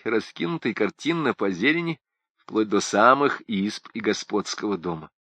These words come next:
Кто был жилец, господин и владетель этой деревни?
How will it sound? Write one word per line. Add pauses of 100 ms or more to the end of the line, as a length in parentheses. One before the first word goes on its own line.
(540)
Кто
был
жилец,
господин (540)
и
владетель
этой
деревни?